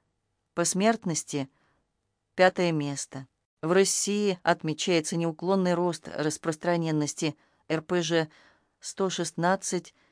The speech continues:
и один десятых на сто тысяч. Население в две тысячи четырнадцать г до двести тридцать четыре и девять десятых на сто тысяч. Население в две тысячи двадцать четыре г.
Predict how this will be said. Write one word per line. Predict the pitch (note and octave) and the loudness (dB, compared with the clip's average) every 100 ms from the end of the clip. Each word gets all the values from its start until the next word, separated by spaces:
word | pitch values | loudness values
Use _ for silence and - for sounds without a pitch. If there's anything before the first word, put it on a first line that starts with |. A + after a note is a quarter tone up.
| _ _ | _ _
и | E3+ | 2
один | F3 F3 G3 | 2 2 0
десятых | F#3 G#3 G3+ F3+ - | 0 2 2 2 -2
на | D3+ | -2
сто | - E3 D3+ | -2 -2 -2
тысяч. | - A#2 - - _ _ _ | -4 -12 -12 -16 _ _ _
Население | F#3 G3 G3 F#3+ F3+ F3 E3+ | 0 2 2 2 2 0 -2
в | |
две | D#3+ E3+ | 0 0
тысячи | E3 F#3 A3+ G#3 | 0 -4 -4 -6
четырнадцать | F3+ E3+ G3+ G#3+ G#3+ - F#3+ | -6 -4 0 2 0 -2 -6
г | D3+ B2+ A#2+ - _ _ | -6 -6 -8 -14 _ _
до | D3+ E3 | -2 0
двести | E3+ G3 - F#3+ | 2 0 0 -4
тридцать | F3 F#3+ - F#3 | -2 -2 -2 -6
четыре | - D3+ F3 F3 D3 - _ _ _ - | -6 0 2 4 2 -2 _ _ _ -4
и | E3 | -2
девять | E3+ F#3 E3+ | 2 2 2
десятых | D#3+ F3 E3 D#3 - D#3+ | 0 2 4 2 -2 -4
на | D3 | -4
сто | - E3 D#3+ | -2 -4 -4
тысяч. | C3 A#2+ - - _ _ - | -6 -10 -12 -14 _ _ -6
Население | F3+ F#3 G#3 F3+ F3+ F3+ F3+ | -4 0 0 2 0 0 -4
в | D3 | -2
две | D3+ E3+ | -2 0
тысячи | F#3+ F#3 - | -2 -6 -6
двадцать | F3+ F3 A3+ B3+ A3+ | 0 4 4 2 -4
четыре | G3+ F3+ F3 F3 | -4 0 0 2
г. | D#3+ D3+ C#3 | 0 -2 -2